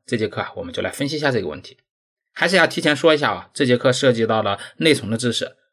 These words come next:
所以啊，我画了很多图来辅助说明。听音频的同学呢，课后也可以对照着文稿再来看一下，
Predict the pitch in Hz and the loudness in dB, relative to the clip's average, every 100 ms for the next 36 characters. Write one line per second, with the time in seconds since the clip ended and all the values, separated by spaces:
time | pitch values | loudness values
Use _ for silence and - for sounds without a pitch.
0 | _ - 123 110 - 110 131 113 107 98 | _ 0 2 0 -2 -2 0 0 0 -4
1 | 95 120 131 98 95 95 87 - 98 117 | 0 2 2 -2 -10 -6 -6 -8 -8 -6
2 | 131 123 95 90 _ _ _ _ _ 147 | -4 -4 -4 -12 _ _ _ _ _ 0
3 | 170 180 147 135 123 110 - - 131 127 | 4 4 4 4 4 2 -4 -4 2 2
4 | 95 87 - 107 117 104 104 107 127 - | 0 -4 -8 -4 -2 -2 -4 -4 -4 -4
5 | - - 85 87 - 123 110 | -8 -8 -6 -4 -2 -2 -2